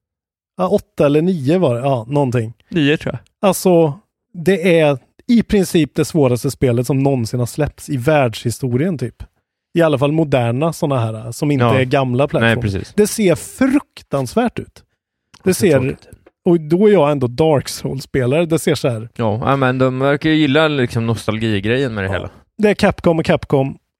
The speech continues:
Speaker 1: Eh, ni som, eh, har det som nostalgi, ni bör ju söka hjälp, alltså, kan jag säga.
Speaker 2: Hockeyspelstårtan. Never forget.
Speaker 1: <laughs> Just det, hockeyspel-, ja, för det är ett gammalt, eh,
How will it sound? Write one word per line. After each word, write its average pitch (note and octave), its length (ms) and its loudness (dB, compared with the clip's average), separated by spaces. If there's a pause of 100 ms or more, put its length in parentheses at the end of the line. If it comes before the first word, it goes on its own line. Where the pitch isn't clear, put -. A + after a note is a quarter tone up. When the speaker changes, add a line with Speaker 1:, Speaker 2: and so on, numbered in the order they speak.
Speaker 1:
Eh, C3 300 2
ni C#3+ 200 0
som, C#3+ 400 0
eh, C3+ 420 2
har D#3 280 -2
det D3 240 2
som C#3 500 -4
nostalgi, B2+ 540 -2
ni B2+ 240 -2
bör B2+ 500 -2
ju A#2 380 -2
söka C3 340 -2
hjälp, B2 460 -2
alltså, A#2 160 -14
kan - 340 -14
jag A#2+ 60 -8
säga. A#2+ 100 -2
Speaker 2:
Hockeyspelstårtan. A2 720 -6 (760)
Never A2+ 220 -2
forget. - 440 -8 (120)
Speaker 1:
<laughs> - 120 -20
Just - 240 -16
det, - 60 -20
hockeyspel-, - 480 -16 (220)
ja, D3 140 0
för E3 80 -2
det D#3 120 2
är C#3+ 60 4
ett E3+ 80 0
gammalt, D3 580 -2
eh, C#3 80 -4